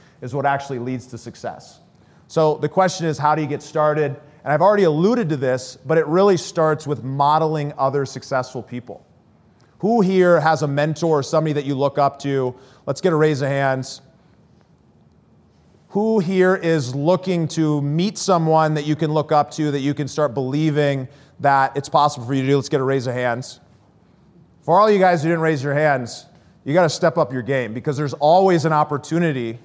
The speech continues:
to find great mentors, right? We need to be taking action. I, we wanna be engaged in this process. We don't wanna believe that we already know everything we need to know. So what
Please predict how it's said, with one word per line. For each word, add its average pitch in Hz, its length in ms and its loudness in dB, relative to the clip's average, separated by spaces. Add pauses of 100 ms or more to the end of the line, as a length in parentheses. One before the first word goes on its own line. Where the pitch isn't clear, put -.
(340)
to 139 180 -4
find 151 640 0 (140)
great 147 300 0
mentors, 127 680 -8
right? 135 460 -2 (460)
We 151 160 0
need 165 140 0
to 165 60 0
be 156 120 0
taking 165 420 0
action. 143 540 -2 (100)
I, 127 80 -2
we 143 340 -4
wanna 160 240 2
be 147 360 -2 (260)
engaged 147 680 0
in 147 120 -2
this 143 160 -6
process. 156 640 0
We 160 100 0
don't 202 80 2
wanna 214 140 2
believe 160 400 0
that 151 100 2
we 143 100 0
already 143 220 0
know 139 220 0
everything 131 400 -4
we 123 100 -10
need 120 120 -8
to 110 80 -10
know. 110 260 -8 (1400)
So 175 680 0 (480)
what 170 800 -4